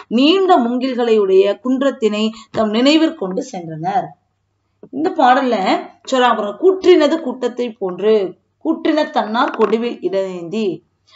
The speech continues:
கூற்று அப்படிங்கிறது யமன், காலன் அப்படின்னு தெரியும். இந்த வெற்றி மறவர்கள் கிட்டத்தட்ட காலன் மாதிரி, இந்த காலன் ஒருவன் இல்ல, பெரிய கூட்டம் மாதிரி, காலனோட கூட்டம் அப்படிங்கிறாங்க.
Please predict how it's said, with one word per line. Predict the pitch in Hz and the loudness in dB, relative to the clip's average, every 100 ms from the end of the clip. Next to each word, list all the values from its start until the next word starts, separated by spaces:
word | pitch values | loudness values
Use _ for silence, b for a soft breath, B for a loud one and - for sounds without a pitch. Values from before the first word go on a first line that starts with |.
| B B - | B B 0
கூற்று | 339 370 302 359 | 2 4 4 4
அப்படிங்கிறது | 233 254 233 240 226 277 | 4 -2 -2 -2 0 0
யமன், | 220 214 240 214 | -2 -2 -2 -4
காலன் | - 208 233 247 | -6 -4 -2 -4
அப்படின்னு | 190 196 | -4 -8
தெரியும். | 180 160 160 _ _ b b - | -10 -14 -14 _ _ b b -6
இந்த | 175 214 | 2 2
வெற்றி | 220 403 | 4 4
மறவர்கள் | 330 262 262 254 214 277 - B B | 4 2 0 0 0 0 -2 B B
கிட்டத்தட்ட | - 208 262 - | -2 -2 -2 -2
காலன் | 240 254 349 359 277 | 2 6 6 6 4
மாதிரி, | 214 220 262 220 180 - _ _ | 0 0 0 -2 -4 -10 _ _
இந்த | - 190 | -8 -2
காலன் | 220 269 | 0 2
ஒருவன் | 247 226 269 240 | 2 2 0 -2
இல்ல, | 214 277 | -2 0
பெரிய | 226 226 262 | 0 -2 -6
கூட்டம் | 254 - 262 240 | -8 -4 -2 0
மாதிரி, | 220 208 233 220 | 0 -2 -2 -4
காலனோட | 208 226 240 214 190 | -2 -4 -2 -4 -6
கூட்டம் | 269 220 277 262 202 | -10 -4 -2 -2 -2
அப்படிங்கிறாங்க. | 190 175 165 160 | -4 -4 -10 -10